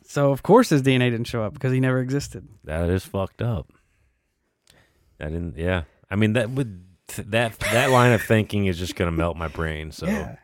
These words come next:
Speaker 1: Like, d-, if, if he was killed off, what kind of crazy fucked up butterfly effect has just happened? Maybe, maybe him being killed just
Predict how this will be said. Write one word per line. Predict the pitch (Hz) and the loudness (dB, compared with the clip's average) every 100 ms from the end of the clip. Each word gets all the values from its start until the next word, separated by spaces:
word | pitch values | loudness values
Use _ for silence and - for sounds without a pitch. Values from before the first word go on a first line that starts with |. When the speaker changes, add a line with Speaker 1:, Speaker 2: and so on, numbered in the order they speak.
| _ | _
Speaker 1:
Like, | 160 180 - - 156 | -4 -4 -4 -14 -10
d-, | 165 - _ _ | -8 -10 _ _
if, | - 190 180 | 4 4 6
if | 202 - | 2 4
he | 185 | 0
was | 151 220 | 2 0
killed | - 202 170 | 0 0 2
off, | 180 190 - _ _ _ _ _ _ - | 0 -2 -6 _ _ _ _ _ _ -6
what | 185 | -2
kind | 202 202 | 2 2
of | 170 | 2
crazy | 190 196 175 | 2 2 2
fucked | - 175 | -2 0
up | 170 147 | 0 4
butterfly | 175 185 139 | 2 2 0
effect | 127 135 - | 2 0 -2
has | 139 139 | -4 -2
just | 156 156 | -2 0
happened? | 165 190 143 147 - - - - - | 4 4 4 -2 -6 -20 -20 -20 -4
Maybe, | 160 220 233 202 - _ _ _ _ | 2 4 4 0 -4 _ _ _ _
maybe | - 170 247 226 | -2 4 6 6
him | 202 240 | 8 8
being | 196 214 175 | 8 8 6
killed | - 233 147 139 151 _ _ _ _ _ _ | 6 8 8 6 0 _ _ _ _ _ _
just | 139 180 190 - | 2 4 4 0